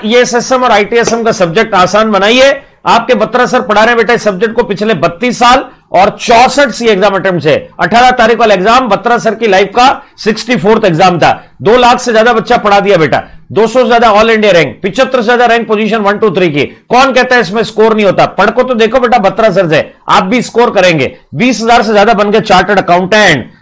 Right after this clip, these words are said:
बत्रा सर का code याद रख लो, बत्रा सर का ये code Unacademy पे खुशियों का खजाना है। बत्रा सर की जादू की झप्पी, premium code to get discount बेटा। मैं पढ़ा रहा हूं बेटा बारह से लेके दो बजे तक plus में,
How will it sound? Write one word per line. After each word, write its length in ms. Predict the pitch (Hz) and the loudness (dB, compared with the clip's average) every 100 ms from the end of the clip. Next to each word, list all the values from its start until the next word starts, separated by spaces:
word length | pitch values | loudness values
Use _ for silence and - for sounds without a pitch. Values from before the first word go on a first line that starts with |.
| - | -4
बत्रा 280 | 170 233 240 | -2 0 0
सर 140 | 247 | 2
का 100 | 233 | 0
code 320 | 247 220 240 | 2 2 4
याद 220 | 226 220 208 | 4 4 2
रख 160 | 196 | 2
लो, 360 | 185 139 - _ | 0 0 -2 _
बत्रा 300 | - 175 247 | -2 0 0
सर 160 | 220 233 | 2 2
का 100 | 254 | 2
ये 120 | 226 | 2
code 280 | 226 220 254 | 2 2 2
Unacademy 640 | 247 214 220 233 226 240 | 2 0 0 0 0 0
पे 80 | 233 | -2
खुशियों 340 | 180 180 220 220 | -2 -2 -2 0
का 100 | - | 0
खजाना 360 | 165 156 190 | 0 0 2
है। 260 | 165 98 - - | 0 -4 -10 -4
बत्रा 300 | 175 247 247 | -2 0 -2
सर 180 | 196 233 | -2 -2
की 100 | 233 | 0
जादू 300 | 190 190 226 | 0 0 -2
की 120 | 220 | -2
झप्पी, 400 | 156 - 226 165 - - | -2 -2 0 0 -4 -8
premium 420 | 208 247 247 254 | -4 -2 0 0
code 340 | 226 226 196 - - | 2 2 2 -2 -6
to 120 | 190 | -4
get 220 | 185 220 190 | 0 0 0
discount 400 | 185 - 220 202 | -4 0 0 0
बेटा। 280 | 165 131 98 - _ - | 0 0 -4 -10 _ -6
मैं 140 | 196 247 | -2 0
पढ़ा 140 | 233 226 | 2 2
रहा 80 | 262 | 2
हूं 100 | 240 | 2
बेटा 200 | 233 240 | 0 0
बारह 340 | 170 202 233 | 2 2 2
से 120 | 240 | 0
लेके 200 | 240 233 | -2 0
दो 160 | 202 233 | 0 2
बजे 160 | 233 | 2
तक 240 | 240 254 254 | 0 -2 0
plus 260 | 220 220 | 0 0
में, 300 | 190 151 - | -2 -4 -4